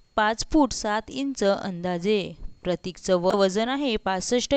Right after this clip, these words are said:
किलो अंदाजे. प्रतीक हा एक अभिनेता आणि मॉडेल आहे. प्रतीकने वकिलीची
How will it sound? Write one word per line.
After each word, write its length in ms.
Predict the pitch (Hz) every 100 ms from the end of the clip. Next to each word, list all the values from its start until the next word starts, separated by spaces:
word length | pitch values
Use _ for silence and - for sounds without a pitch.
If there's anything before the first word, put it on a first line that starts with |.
| 277
किलो 280 | 294 220 190
अंदाजे. 760 | - 196 175 185 175 202 196 - - _ - - -
प्रतीक 480 | - 233 - 294 240
हा 160 | - 233
एक 360 | - 277 220
अभिनेता 680 | - 190 214 254 294 214 196 -
आणि 300 | 240 269 202
मॉडेल 440 | 214 196 170 196 208
आहे. 340 | 175 180 170 - _ _ - - - - _ _ _ _ _ -
प्रतीकने 800 | 208 190 202 - 226 285 247 220 _ -
वकिलीची 840 | 208 214 - 262 302 - 262 202